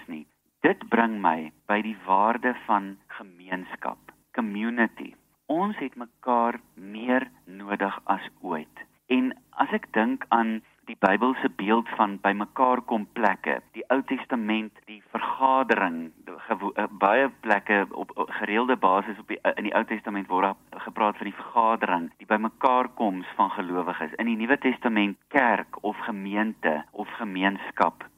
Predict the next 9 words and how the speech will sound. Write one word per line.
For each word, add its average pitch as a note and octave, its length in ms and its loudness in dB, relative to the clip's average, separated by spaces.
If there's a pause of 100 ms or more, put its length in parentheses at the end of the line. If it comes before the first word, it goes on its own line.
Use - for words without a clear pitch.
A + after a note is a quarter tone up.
(960)
Daar C#3 360 4
in C3 180 0
daai G#2 240 4
gemeenskap G#2+ 760 -2
van G#2+ 140 0
gelowiges E2+ 760 -6
is G2+ 180 -4
daar G#2 200 2 (160)
iemand B2 520 0